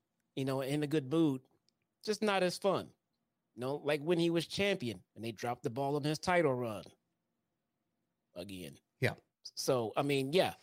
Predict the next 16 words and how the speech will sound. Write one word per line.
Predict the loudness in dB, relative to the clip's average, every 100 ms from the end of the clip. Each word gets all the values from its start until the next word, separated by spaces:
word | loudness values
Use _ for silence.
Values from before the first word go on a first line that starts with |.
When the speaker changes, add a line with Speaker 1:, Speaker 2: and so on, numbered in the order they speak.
| _ _ _
Speaker 1:
But | -2
when | 2
he | 2
gets | 4 2 4
into | 0 2 2
this | 2 2
shit, | 0 -2
when | -2
he | -2
gets | 0 -2
serious | 4 4 6 2
about | 4 4 4
it, | 2
man, | 2 2 0 _ _ _ _ _ _
it's | -6 -6
believable. | -4 0 2 2 6 4 2